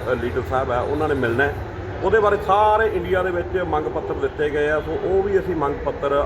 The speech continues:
ਅੱਜ ਇੱਥੇ ਡੀ ਸੀ ਆਫਿਸ ਦੇ ਵਿੱਚ ਦੇਣ ਵਾਸਤੇ ਪਹੁੰਚੇ ਸੀ, ਸੋ ਅਸੀਂ ਦੇ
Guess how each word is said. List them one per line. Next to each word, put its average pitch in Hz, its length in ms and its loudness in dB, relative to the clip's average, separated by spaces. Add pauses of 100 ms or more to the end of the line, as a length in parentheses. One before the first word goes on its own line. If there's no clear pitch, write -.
(100)
ਅੱਜ 139 160 -2
ਇੱਥੇ 139 440 0
ਡੀ 135 280 -4
ਸੀ 139 60 -2
ਆਫਿਸ 135 300 -2
ਦੇ 131 100 0
ਵਿੱਚ 131 420 0
ਦੇਣ 127 160 0
ਵਾਸਤੇ 123 320 0
ਪਹੁੰਚੇ 147 320 -2
ਸੀ, 147 140 -4
ਸੋ 147 180 0
ਅਸੀਂ 135 100 0
ਦੇ 117 200 -2